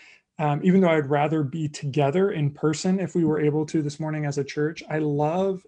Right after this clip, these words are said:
in that online church, we, we get to all corporately see the ways that we care for one another. Getting to see how we can care for Joanne, how we can care for Kristen, whose whole town burned down, um, and is joining with us this morning, how we can care for Marilyn,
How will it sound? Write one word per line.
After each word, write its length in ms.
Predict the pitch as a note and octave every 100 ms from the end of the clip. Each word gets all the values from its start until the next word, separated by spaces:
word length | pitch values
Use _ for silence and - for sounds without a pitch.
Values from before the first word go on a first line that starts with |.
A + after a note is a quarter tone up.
| -
in 180 | D#3 D3
that 260 | C#3+ C#3 D3+
online 440 | D3 D3 D3 C#3+
church, 300 | - D3 C#3 -
we, 180 | D3 A#2+ G3 -
we 140 | D#3 C#3+
get 220 | D#3 -
to 160 | - -
all 280 | D#3+ D#3 D#3+ -
corporately 440 | D#3+ D3+ D3+ C#3+
see 240 | - D3+ C#3+
the 80 |
ways 260 | C3+ C#3 C3+
that 100 | C3+
we 120 | C#3 -
care 260 | - D3 C#3
for 140 | -
one 160 | C3 C3
another. 480 | C3+ C3+ - D#3 - _ _ _ _
Getting 140 | E3 D#3+
to 40 |
see 180 | D3+ E3
how 100 | D3+
we 160 | D3 D3
can 220 | D3 C#3+
care 360 | - D3+ D3+ C#3+
for 200 | D3+ C#3+
Joanne, 340 | C#3 C#3 C3
how 140 | C3+
we 80 | C#3+
can 160 | D3+ D3
care 280 | - D3+ D3
for 160 | D3
Kristen, 440 | C#3 F3 - D3 A#2+
whose 280 | C#3+ B2+
whole 220 | - F#3 D3
town 400 | - E3 F3 D3+
burned 280 | C#3+ C3+
down, 340 | C3 C3+ D3+ D3 _ _ _ _
um, 180 | D3 C#3+
and 100 | C#3
is 180 | C#3 C3
joining 320 | C#3+ C3+ C3+
with 180 | C3 -
us 180 | E3+ -
this 180 | D3 C#3+
morning, 180 | C#3
how 140 | G#2+ D#3
we 100 | D#3+
can 160 | E3
care 240 | D3+ E3 D#3
for 160 | D3+
Marilyn, 600 | D3 C3+ D3+ C#3 D#3 E3